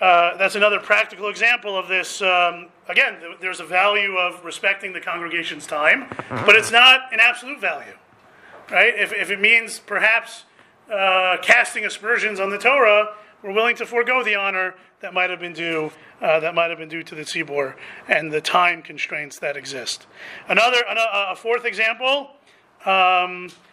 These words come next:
extra liot. Uh, extra liot really only happen, uh, Hosafot, right? Extra liot only happen on Shabbos. Gemara Megillah says every other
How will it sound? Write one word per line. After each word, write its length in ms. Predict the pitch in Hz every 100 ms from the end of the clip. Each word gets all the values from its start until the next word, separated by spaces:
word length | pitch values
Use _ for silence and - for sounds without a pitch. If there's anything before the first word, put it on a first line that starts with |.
| _
extra 380 | 180 180 - 247
liot. 400 | 233 226 185 151 - _ _ _ _ _ - - _ _ _ - - - - - - -
Uh, 160 | - - -
extra 400 | 202 175 - 214
liot 420 | 202 214 202 190 185
really 240 | 185 185
only 180 | 180 175
happen, 580 | 175 180 185 175 170 160 - _ _ _ -
uh, 220 | 165 151
Hosafot, 640 | 151 - 262 - 160 - -
right? 260 | 180 208 214
Extra 340 | 214 233 - 190
liot 380 | 196 202 175 175 _ _ _ _
only 240 | 190 185 165
happen 400 | 180 185 185 190
on 580 | 175 175 170 160 160 - _
Shabbos. 680 | - - 160 160 226 - - _ _ _ _ -
Gemara 300 | 170 175 165
Megillah 320 | 147 185 190
says 460 | - 170 170 160 - _ - -
every 240 | 190 175
other 460 | 180 180 175 170 165